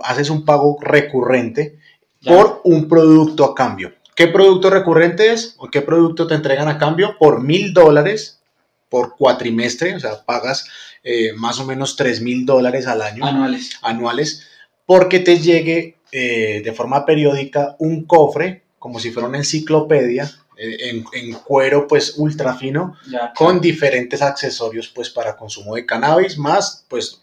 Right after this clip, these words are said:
Speaker 1: eh, flores de cannabis de la, de la más alta calidad. Y además, dentro del mismo club, te colocan otro nivel, que es el club élite,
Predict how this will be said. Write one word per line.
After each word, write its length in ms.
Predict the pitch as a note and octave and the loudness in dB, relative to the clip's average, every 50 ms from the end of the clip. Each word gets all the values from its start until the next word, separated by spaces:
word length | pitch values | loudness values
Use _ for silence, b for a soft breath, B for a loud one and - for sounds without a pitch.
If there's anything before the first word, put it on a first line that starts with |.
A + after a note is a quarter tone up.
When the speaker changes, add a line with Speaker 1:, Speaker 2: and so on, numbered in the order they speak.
| _ - | _ -16
Speaker 1:
eh, 420 | - A2 A2+ G#2+ G2+ F#2+ - _ _ | -14 -12 -12 -12 -14 -16 -18 _ _
flores 480 | - C3+ C#3 D3+ D#3 E3 F3 F#3 F3+ | -6 0 2 4 6 6 6 4 2
de 100 | F3+ F3 | 0 -2
cannabis 460 | F3+ - C#3 B2+ B2+ B2+ C3 D3+ D#3 D3 | -2 -4 -4 -4 -2 -2 -2 -2 -2 -2
de 100 | C#3+ B2+ | -2 -2
la, 220 | A#2 A2+ A2+ A2+ | -2 -2 -4 -6
de 100 | A#2 A#2 | -8 -10
la 120 | A2+ G#2+ | -10 -8
más 280 | G#2+ A2 A2+ A#2 A#2 - | -6 -6 -6 -4 -4 -4
alta 420 | B2 A#2 - - A#2+ A#2 A2+ - b b b b b b | -4 -4 -4 -8 -12 -14 -14 -14 b b b b b b
calidad. 440 | B2+ A#2+ A2+ G#2+ G2 F2+ F2 - - b b b b b b b b b b b b b - | -4 -4 -4 -4 -8 -10 -10 -12 -16 b b b b b b b b b b b b b -6
Y 120 | - D3+ D3+ | 0 2 4
además, 480 | D3 D3 D3+ D#3 E3 D#3+ D#3 - D3+ | 6 6 6 4 4 2 2 0 2
dentro 360 | E3 D#3+ D#3+ D#3 D3+ D#3 D3+ D3 | 4 4 4 4 4 4 6 6
del 100 | C#3+ D3 | 6 4
mismo 320 | E3+ F3+ F3 G3 G#3 G#3 | 4 2 2 0 -2 0
club, 320 | G#3 G#3+ A#3+ B3 A#3+ - - | 0 0 0 0 0 -2 -2
te 120 | E3 D3 | -2 0
colocan 460 | - C#3+ C3 B2+ B2+ C#3 C#3 C#3 - - | 2 2 2 2 0 -2 -4 -4 -2 0
otro 280 | D#3 D#3+ D3+ D#3 D#3+ E3 | 0 2 2 2 0 -2
nivel, 320 | D#3+ D3 C3+ B2+ B2 B2+ | 0 0 0 0 -2 -2
que 80 | - C3+ | -4 -4
es 100 | - - | -4 -4
el 200 | C#3 C#3 - - | -6 -8 -6 -2
club 400 | D#3 D#3 D#3 D3+ D#3 - - _ | 0 0 0 0 -2 -8 -10 _
élite, 640 | - D3+ D#3+ D#3+ C#3 A#2+ - - G2+ F2+ - _ _ | 2 4 4 4 4 2 -2 -6 -10 -10 -12 _ _